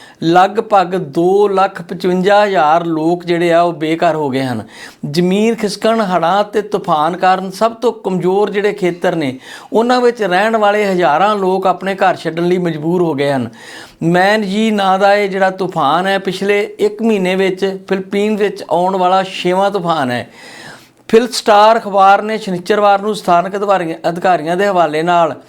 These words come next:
ਆਪਣੀ ਰਿਪੋਰਟ ਵਿੱਚ ਇਹ ਕਿਹਾ ਹੈ ਕਿ ਤੂਫਾਨ ਦੇ ਐਤਵਾਰ ਨੂੰ ਬਿਕੋਲ ਖੇਤਰ ਦੇ ਟਾਪੂ ਨਾਲ ਜਾ ਕੇ ਟਕਰਾਉਣ ਦੀ ਸੰਭਾਵਨਾ ਹੈ ਅਤੇ ਇਸ ਦੀ ਵੱਧ ਤੋਂ ਵੱਧ ਹਵਾ ਦੀ ਗਤੀ ਪਹਿਲਾਂ ਹੀ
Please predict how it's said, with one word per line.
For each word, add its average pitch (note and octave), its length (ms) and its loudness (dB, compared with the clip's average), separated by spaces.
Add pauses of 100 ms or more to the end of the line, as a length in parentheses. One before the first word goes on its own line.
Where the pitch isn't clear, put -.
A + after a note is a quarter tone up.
(280)
ਆਪਣੀ G3+ 400 0
ਰਿਪੋਰਟ F#3+ 400 -2
ਵਿੱਚ G3 440 -4
ਇਹ G3+ 180 2
ਕਿਹਾ G3 300 2
ਹੈ C#3 260 -2 (500)
ਕਿ A3 340 4 (120)
ਤੂਫਾਨ F3 640 0
ਦੇ G#3 300 0
ਐਤਵਾਰ F#3 580 2
ਨੂੰ G3 260 -4
ਬਿਕੋਲ F3+ 480 0
ਖੇਤਰ F#3+ 320 -4
ਦੇ G3 180 -4
ਟਾਪੂ F#3 440 -2
ਨਾਲ G3 220 0
ਜਾ E3 200 2
ਕੇ F3+ 120 -6
ਟਕਰਾਉਣ E3+ 480 -2
ਦੀ F3+ 100 -4
ਸੰਭਾਵਨਾ E3 560 0
ਹੈ C3+ 340 -2 (400)
ਅਤੇ A3 380 0
ਇਸ F#3+ 160 0
ਦੀ G#3+ 200 -2
ਵੱਧ G3 560 -2
ਤੋਂ F#3+ 360 -4
ਵੱਧ G3 300 2
ਹਵਾ E3+ 300 0
ਦੀ F3+ 160 -6
ਗਤੀ F3 340 -4
ਪਹਿਲਾਂ A3 480 0
ਹੀ G3 320 -4